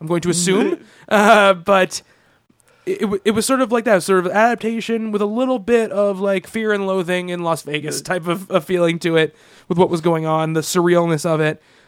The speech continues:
Speaker 1: Uh, I will say that the art is awesome. Um, you know, sometimes it's very muted colors, then there's just, like, very s-, like,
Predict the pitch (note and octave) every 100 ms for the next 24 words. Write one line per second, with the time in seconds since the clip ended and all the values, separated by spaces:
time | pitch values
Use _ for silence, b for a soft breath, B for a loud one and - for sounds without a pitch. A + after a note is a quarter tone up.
0 | b - D3+ D3+ D3 D3+ - - F3 F#3+
1 | F#3+ F#3+ D#3+ E3+ - G#3+ G3 - _ _
2 | - F3 E3 D#3 C#3+ _ _ - E3 E3+
3 | A3 A3+ C4+ _ _ _ D3+ D3 C#3+ C#3+
4 | D3 b b b b E3+ D#3 G3 E3+ D3+
5 | F3+ E3 F#3+ G#3 G3+ G3+ G3 F#3+ F#3+ -
6 | - b b F3+ F3 F3 E3+ E3+ E3 D3+
7 | D#3 D#3 D3 D#3+ F3 E3 - - _ _
8 | - E3+